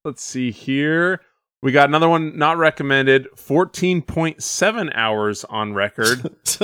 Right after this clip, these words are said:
Speaker 2: I beat
Speaker 1: Um,
Speaker 2: this game twice, and I'm saying no.
Speaker 1: I know, right? Yes. It was, it was six point eight hours at the, uh, time of review, but then they,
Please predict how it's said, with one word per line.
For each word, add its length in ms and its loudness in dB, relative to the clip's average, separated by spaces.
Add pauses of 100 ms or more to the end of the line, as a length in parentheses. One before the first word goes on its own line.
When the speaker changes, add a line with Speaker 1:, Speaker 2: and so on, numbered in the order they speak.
(120)
Speaker 2:
I 180 4
beat 80 4
Speaker 1:
Um, 60 -2
Speaker 2:
this 140 -2
game 180 -2
twice, 640 0
and 160 -4
I'm 100 -4
saying 300 -2
no. 320 -2 (180)
Speaker 1:
I 180 4
know, 120 4
right? 300 4
Yes. 340 2
It 120 4
was, 260 2
it 160 2
was 200 0
six 380 -2
point 220 0
eight 160 4
hours 260 4
at 140 -4
the, 320 0
uh, 160 2
time 240 -2
of 80 0
review, 540 0 (260)
but 100 0
then 140 4
they, 180 0